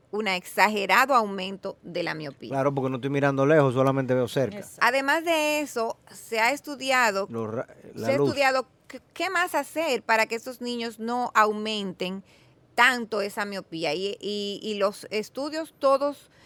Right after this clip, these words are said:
Speaker 1: eh, van en la, en la línea de que el niño tiene que tener más horas,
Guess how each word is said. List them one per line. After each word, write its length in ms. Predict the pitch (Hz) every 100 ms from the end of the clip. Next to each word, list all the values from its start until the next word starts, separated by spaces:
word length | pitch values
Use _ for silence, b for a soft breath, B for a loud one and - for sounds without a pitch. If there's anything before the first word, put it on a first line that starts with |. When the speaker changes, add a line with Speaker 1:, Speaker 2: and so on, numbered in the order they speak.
| b b -
Speaker 1:
eh, 260 | 208 208
van 500 | 180 214 226 247 247 -
en 280 | 208 202 196
la, 360 | 180 175 165 143
en 140 | 202
la 120 | 196
línea 440 | 208 247 247 214 185
de 140 | 185
que 160 | 220 190
el 120 | 190
niño 280 | 208 208 185
tiene 240 | 175 165
que 120 | 156
tener 340 | 151 170 160 -
más 340 | 202 262 - -
horas, 440 | 240 269 294